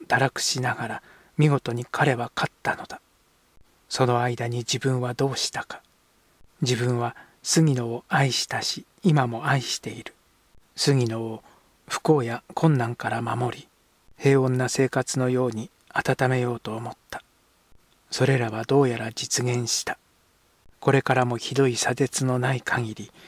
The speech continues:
この生活は続けてゆくことができるだろう。だが、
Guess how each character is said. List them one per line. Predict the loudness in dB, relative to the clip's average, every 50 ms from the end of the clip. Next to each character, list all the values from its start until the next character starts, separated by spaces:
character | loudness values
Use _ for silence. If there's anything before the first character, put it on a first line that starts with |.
| -20 -20 -20 -20 _ _
こ | 2 2 4
の | 4 2
生 | 4 2 2 2
活 | 2 -4 -4 -2 -2 0
は | 0 0
続 | 0 -2 0 0 0
け | 2 0 0
て | 2 2 2
ゆ | 2 2
く | -2 -6 -6
こ | -6 -4
と | -2 -2 -2
が | -2 -4 -6
で | -8 -10
き | -8 -6 -6
る | -6 -4
だ | -6 -6 -6
ろ | -6 -8 -12 -16 _ _ _ _ _ _ _ _ _ _ _ _ _ _ -20 _ -2
う。 |
だ | 0 0 0 2
が、 | 0 -2 -2 -2